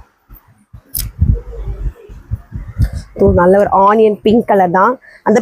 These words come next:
பிங்க் கலருக்குள்ள கொடுத்துருக்க ரோசஸ்க்கு மட்டும் ஒரு ஒயின் டார்க்கா தர்ற மாதிரி கொடுத்துருக்காங்க. அதே மாதிரி தான் அந்த ஆரஞ்சு கலர் வர ரோசஸ், ஃப்ரண்ட் சைடு, பேக் சைடு சேம் அந்த ரெண்டு கலர்ஸ்லயுமே மிக்சிங்ல வர மாதிரி. துப்பட்டா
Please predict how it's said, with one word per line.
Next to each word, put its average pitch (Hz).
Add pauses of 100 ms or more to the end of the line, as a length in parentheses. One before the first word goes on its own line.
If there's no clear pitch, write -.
பிங்க் 320
கலருக்குள்ள 262
கொடுத்துருக்க 214
ரோசஸ்க்கு 240
மட்டும் 233
ஒரு 190 (100)
ஒயின் 247
டார்க்கா 214
தர்ற 196
மாதிரி 196
கொடுத்துருக்காங்க. 190
அதே 196
மாதிரி 214
தான் 214
அந்த 196 (100)
ஆரஞ்சு 220
கலர் 196
வர 185
ரோசஸ், 190 (460)
ஃப்ரண்ட் 233
சைடு, 208
பேக் 190
சைடு 202
சேம் 226
அந்த 196
ரெண்டு 233
கலர்ஸ்லயுமே 240
மிக்சிங்ல 214
வர 185
மாதிரி. 208 (640)
துப்பட்டா 277